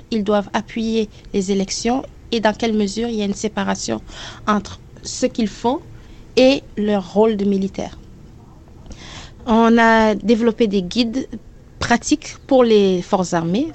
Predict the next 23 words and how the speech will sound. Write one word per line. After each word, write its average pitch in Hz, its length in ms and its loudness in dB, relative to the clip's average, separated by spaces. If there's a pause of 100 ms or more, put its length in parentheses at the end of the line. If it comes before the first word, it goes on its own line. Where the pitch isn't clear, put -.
pour 220 140 -2
essayer 208 260 -2
de 196 140 -2
développer 185 460 0
essentiellement 196 440 -2
les 202 140 0
dix 180 200 -4
commandements, 185 580 0 (280)
si - 160 -6
je - 140 -4
peux - 100 -6
le 175 60 -2
dire 180 240 -2
ainsi, 214 400 -4 (420)
du - 100 -6
travail 196 420 0
des 185 260 2
militaires 190 640 0
dans 190 180 0
le 175 60 -2
cadre 190 240 -2
des 175 160 -8
élections. - 400 -6